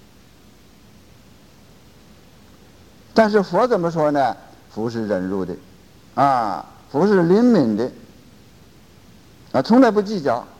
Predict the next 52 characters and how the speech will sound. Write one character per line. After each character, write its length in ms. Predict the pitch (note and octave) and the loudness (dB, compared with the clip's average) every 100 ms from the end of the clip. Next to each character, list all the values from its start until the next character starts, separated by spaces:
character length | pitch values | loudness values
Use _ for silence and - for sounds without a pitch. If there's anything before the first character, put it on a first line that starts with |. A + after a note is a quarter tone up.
| - - - - - - - - - - - - - - - - - - - | -20 -20 -20 -20 -20 -20 -20 -20 -20 -20 -20 -20 -20 -20 -20 -20 -20 -20 -8
他 220 | - G3 | 0 2
因 240 | G#3 A3 G#3+ | 2 0 0
为， 180 | G3 G3 G3 - | 0 0 -4 -6
因 360 | F3 A3 A3+ | 0 2 4
为 1120 | G3+ F#3 E3+ D3+ C#3+ C3 A#2+ A2+ A2 G#2 G2 F2+ | 4 4 4 2 2 2 2 2 2 2 0 -4
出 400 | - G#3 A#3+ A#3+ | -6 -4 0 0
乎 340 | G3+ F3+ E3 E3 | 2 2 2 0
神 400 | E3+ E3+ G3 F#3+ | 0 0 0 0
血， 600 | D3+ G2+ F#2 G#2+ A#2 A2 | 0 0 2 2 2 0
堕 200 | F3 E3 | 0 0
到 200 | C#3+ C#3 | 0 -2
第 260 | G3+ F#3 | -4 -2
六 220 | G3+ G3+ | 2 2
里 200 | D#3 A#2 G#2 | 0 -6 -6
向 280 | B2 A2 G#2+ | -4 -4 -6
去， 220 | A#2+ A2 - - | -6 -6 -8 -6
那 100 | D3 | 0
个 120 | C#3+ | 0
释 240 | C#3 - D#3 | 0 -4 0
迦 180 | D3+ C#3 | 0 0
牟 180 | B2 | 0
尼 80 | A#2+ | 0
佛 220 | B2+ B2 B2 | -2 -2 -2
还 140 | B2 | -4
怀 320 | B2 A#2 A2+ | -4 -4 -2
念 240 | C3+ C#3+ C3+ | 0 -2 -2
他 220 | B2+ A2+ | -4 -4
呢。 580 | A2+ G#2+ G2+ F#2+ D#2+ - - - - | -2 -2 -2 -4 -6 -10 -20 -20 -6
他 120 | C#3 | -4
说 140 | D3 | 0
：“我 160 | C#3 B2+ | 0 0
那 100 | C#3+ | 0
个 120 | C3+ | -2
住 220 | C3+ E3 | -2 -2
到 200 | D3 C#3 | 0 0
的 140 | B2+ B2 | -2 -6
那 140 | B2 | -6
个 100 | A#2+ | -6
提 220 | A#2 D3 | -6 -6
婆 180 | D3 C#3+ | -4 -2
达 180 | C#3+ C3 | -2 -2
多 200 | B2 C3+ | -4 -6
现 180 | C#3 C3+ | -4 -4
在 80 | B2+ | -2
到 160 | B2 | -2
什 140 | A2+ A2+ | -4 -6
么 100 | A2+ | -4
地 160 | A#2 | -4
方 180 | G#2+ G#2 | -4 -4
去 80 | G2+ | -4
了？” 300 | G2 F#2+ F2+ | -6 -4 -2
哦， 440 | E2+ E3+ E3+ D3 | 0 2 2 0